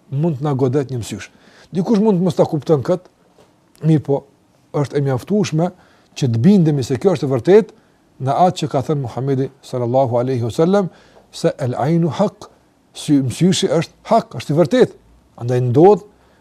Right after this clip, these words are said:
dhe ka thënë pejgamberi sallallahu alaihi wasallam se mësyshi ka mundësi, apo, me e dërgu njeriu në varr dhe deve në kazan. Do thotë, në kuptim të thotë me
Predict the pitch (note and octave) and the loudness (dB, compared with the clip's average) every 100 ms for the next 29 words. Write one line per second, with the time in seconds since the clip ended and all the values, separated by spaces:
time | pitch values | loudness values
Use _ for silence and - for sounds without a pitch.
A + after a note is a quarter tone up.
0 | - C3 - - C3+ A#2+ D#3+ A#2 B2+ C3 | -6 -4 -4 -6 -8 -4 -4 -2 -2 0
1 | D3 C3 A2 G2 D3+ G3 G3+ - _ _ | 0 0 -4 -2 0 2 0 -6 _ _
2 | _ - - A#2+ G#2 - F#3+ G#3 F3 - | _ -14 -6 -6 -6 0 2 2 0 0
3 | E3+ D3 A#2+ F3 G3+ - _ _ _ - | 0 0 -2 -4 -4 -8 _ _ _ -18
4 | A#2 E3+ G3 - _ _ - A#2+ D3 C3+ | -2 0 0 -6 _ _ -8 -4 -2 -2
5 | A#2+ A#2+ A2 F#3+ B3 - _ _ B2+ B2 | -2 -2 2 2 2 -2 _ _ -4 0
6 | C#3+ E3+ C#3 C3 A#2+ G3 G#3 - _ _ | 4 4 4 2 4 4 4 0 _ _
7 | A#2 A2+ G#2 F3+ F#3 F3+ D3+ - F3+ G3+ | -4 -2 4 6 6 4 0 4 4 4
8 | G3 A#2 _ _ _ _ _ _ A2+ C#3 | 0 -4 _ _ _ _ _ _ -4 -4
9 | A#2+ B2 C3 A2 F3 E3 D#3+ F3 | -2 -6 -4 2 2 4 6 6